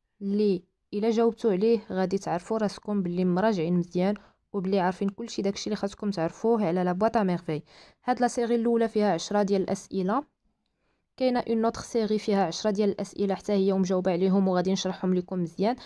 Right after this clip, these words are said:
غندير فيديو بوحدها التتمه ديال هاد الفيديو. غادي نشرح لكم ايتاب باغ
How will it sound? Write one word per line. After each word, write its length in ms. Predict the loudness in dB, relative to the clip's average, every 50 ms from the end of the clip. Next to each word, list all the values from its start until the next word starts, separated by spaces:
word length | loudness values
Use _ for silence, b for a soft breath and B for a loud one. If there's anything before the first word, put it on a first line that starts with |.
| B B B B _ -4
غندير 280 | 0 2 4 4 2 2
فيديو 280 | 0 0 0 0 0
بوحدها 340 | 0 -2 -4 -4 -2 -2 -4
التتمه 440 | -2 -2 -6 -6 -2 0 0 0 2
ديال 180 | 2 0 0
هاد 160 | 0 -2 -4 -6
الفيديو. 440 | -8 -10 -10 -6 -4 -4 -4 -4 B B B B B B B B _ -6
غادي 160 | -4 -2 -2 -2
نشرح 300 | -2 -2 -2 -2 0 0
لكم 320 | 0 0 0 -2 -4 -2 -2
ايتاب 260 | -2 -2 -2 -6 -6 -6
باغ 140 | -10 -10 -8